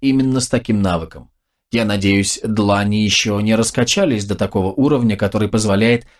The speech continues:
преодолевать эту маскировку. В их клане таких пока что нет. Это хорошо. Так вот, ваш лучник пускает стрелу, жертва теряет всё здоровье, я наношу добивающий удар,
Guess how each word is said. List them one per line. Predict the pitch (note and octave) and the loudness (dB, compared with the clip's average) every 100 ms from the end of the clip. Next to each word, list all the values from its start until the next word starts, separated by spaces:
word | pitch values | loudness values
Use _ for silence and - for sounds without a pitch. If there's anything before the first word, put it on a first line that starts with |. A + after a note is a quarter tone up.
| _ | _
преодолевать | - D3 C3 C3+ C#3 B2 G2+ | -2 0 2 0 2 0 -2
эту | G#2+ F2+ | -4 -6
маскировку. | F2+ - F2 D2+ - _ _ _ _ _ _ _ _ _ _ _ - | -6 -6 -8 -10 -16 _ _ _ _ _ _ _ _ _ _ _ -8
В | F#2 A#2+ | -2 0
их | B2 | 0
клане | - A#2 A#2+ B2 | 0 0 2 2
таких | A#2+ A2+ G#2 | 0 -2 -4
пока | G#2 G2 G2 | -4 -4 -4
что | - F2 | -4 -10
нет. | C#2 - _ _ _ _ - | -12 -18 _ _ _ _ -8
Это | F#2 F2 E2+ | -6 -4 -4
хорошо. | G#2+ G#2+ A#2+ - - _ _ _ _ - | -2 0 -2 -4 -8 _ _ _ _ -8
Так | C#3 | -4
вот, | G#2+ D2 - _ _ _ _ _ _ - | -2 -4 -8 _ _ _ _ _ _ -2
ваш | F3+ - | -2 2
лучник | F3 F3 - D#3 - | 2 2 -2 -6 -2
пускает | - - A2+ G#2 | -2 2 2 0
стрелу, | - A2 A2 | -2 0 2
жертва | C3 B2 G#2+ A2 G2 | 2 2 2 -2 -2
теряет | G#2+ G2 F#2 F2+ - - | 0 2 2 -2 -8 -6
всё | - B2+ | 0 0
здоровье, | G#2 G2 F#2 A#2 D3 C#3+ | 2 0 2 2 2 2
я | B2 B2 | 2 2
наношу | G#2+ G2+ - F#2+ D#2+ - | 0 -2 -2 -4 -6 -2
добивающий | A#2+ A#2 G2 F2+ - F#2 | 0 2 2 0 -2 -4
удар, | F2 G2+ D3+ | -2 0 0